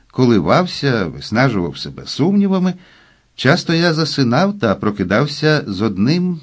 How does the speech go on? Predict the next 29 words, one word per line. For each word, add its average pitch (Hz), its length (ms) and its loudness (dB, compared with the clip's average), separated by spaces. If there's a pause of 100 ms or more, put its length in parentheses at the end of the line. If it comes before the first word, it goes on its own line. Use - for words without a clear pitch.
і 123 120 -4
тим 175 300 -2
самим 160 380 0
мозковим 151 580 -2
сигналом, 139 720 0 (380)
від 92 140 0
якого 104 320 0
мій 104 220 4
шлунок, 104 680 0
руки 107 380 -2
та - 160 -12
очі 202 360 -4
ставали 165 500 -2
вологими. 151 720 -4 (600)
А 90 160 -4
раптом 185 760 -4
нічого 139 720 -2
не 143 160 0
вийде. 104 560 -6 (1160)
Інна 226 480 4
завжди 190 560 2
знала, 165 520 0
що 175 380 -4
треба 151 460 0
робити 127 580 0
і 180 180 0
в 165 40 -4
якій 165 340 -4
послідовності. 135 1000 -8